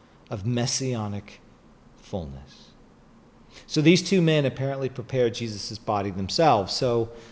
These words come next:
like Mary, they took a lowly position, doing something that was well beneath their rich status. And doing this would have made them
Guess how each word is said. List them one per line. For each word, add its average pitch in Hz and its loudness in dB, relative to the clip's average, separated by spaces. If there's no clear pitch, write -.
like 117 -2
Mary, 131 4
they 110 2
took 131 -4
a 117 0
lowly 131 2
position, 113 -4
doing 110 -4
something 113 -4
that 127 2
was 107 -2
well 123 2
beneath 110 -4
their 107 -6
rich 95 -8
status. 85 -10
And 110 -6
doing 165 8
this 117 2
would 123 -2
have 101 -2
made 107 -2
them 104 -4